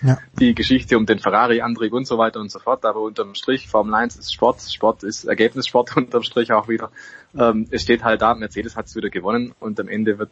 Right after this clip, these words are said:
Speaker 2: die Geschichtsbuchabteilung auch ausweisen, Mercedes hat seit zweitausendvierzehn alles gewonnen. Insofern, Langeweile steht quasi über der Statistik, aber eigentlich war's doch recht unterhaltsam.
Speaker 1: Ja, nochmal ein Blick zurück nach Abu Dhabi. Christian,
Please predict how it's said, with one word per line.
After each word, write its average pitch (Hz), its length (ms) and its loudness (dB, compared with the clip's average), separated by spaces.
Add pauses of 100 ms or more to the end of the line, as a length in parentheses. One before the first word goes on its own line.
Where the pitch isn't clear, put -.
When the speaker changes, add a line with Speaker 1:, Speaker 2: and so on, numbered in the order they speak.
(100)
Speaker 2:
die 104 80 -6
Geschichtsbuchabteilung 104 1200 -2
auch 98 200 0
ausweisen, 104 680 2 (160)
Mercedes 104 420 0
hat 107 120 -6
seit 101 160 2
zweitausendvierzehn 92 800 0
alles 92 320 -2
gewonnen. 90 320 -4
Insofern, 107 540 -2 (640)
Langeweile 120 640 4
steht 117 220 -4
quasi 113 300 0
über 110 180 -6
der 110 60 0
Statistik, 113 580 -4
aber 98 220 0
eigentlich 131 640 -2
war's 120 300 -2
doch - 300 -2
recht 101 200 -4
unterhaltsam. - 480 -10 (340)
Speaker 1:
Ja, 127 340 -4 (120)
nochmal 170 380 2
ein 156 100 -2
Blick 170 280 0
zurück 185 380 2
nach 165 300 2
Abu 156 240 0
Dhabi. 147 320 0
Christian, 185 420 0